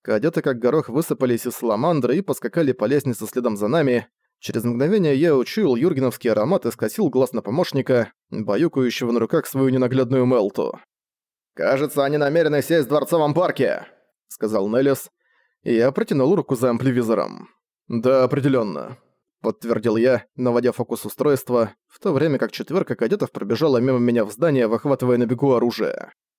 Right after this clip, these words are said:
Уверенный в том, что враг приземлится не ранее, чем через несколько минут, я притормозил, демонстрируя приличествующее герою Империума спокойствие перед лицом превосходящего противника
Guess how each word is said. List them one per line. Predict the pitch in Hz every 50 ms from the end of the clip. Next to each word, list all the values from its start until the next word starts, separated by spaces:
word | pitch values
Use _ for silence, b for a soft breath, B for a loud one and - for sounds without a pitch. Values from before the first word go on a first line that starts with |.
| _ _ _ _ _ _ _ _ -
Уверенный | - 117 110 107 202 214 196 180 160 139
в | -
том, | - 220 208 185
что | - - 135 113
враг | 131 180 180 -
приземлится | - 135 113 107 113 113 139 190 190 - - 123
не | 113 110
ранее, | 127 165 156 135 120 107
чем | - - 117 110
через | - 113 113 110 107
несколько | 127 131 - - 113 - 113
минут, | 110 110 120 170 165 - - - - _ _ _
я | 175 - - -
притормозил, | 151 143 - - - 123 117 113 113 156 220 202 139
демонстрируя | 120 127 120 117 110 - - 220 190 156 131 120
приличествующее | - - 120 165 180 - 135 - - 127 123 120 - - 127 113
герою | 113 123 151 147 131 123
Империума | 113 107 - 143 139 123 117 113 -
спокойствие | - - 113 - - 175 160 - - 131 117
перед | - 120 117 104 -
лицом | 117 - - 139 127
превосходящего | - 120 107 107 - - 113 123 117 - - 117 104
противника | - - 202 - 196 175 143 135 123 - 127 117 107 -